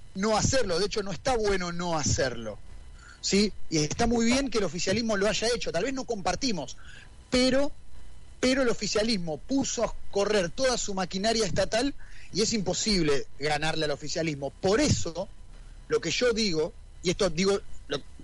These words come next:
me hago cargo de la primera persona porque es mi opinión,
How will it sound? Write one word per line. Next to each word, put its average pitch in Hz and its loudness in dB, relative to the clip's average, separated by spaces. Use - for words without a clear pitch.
me 151 0
hago 175 4
cargo 196 2
de 180 2
la 165 2
primera 175 0
persona 185 -2
porque 160 -2
es 165 -4
mi 175 -2
opinión, 170 0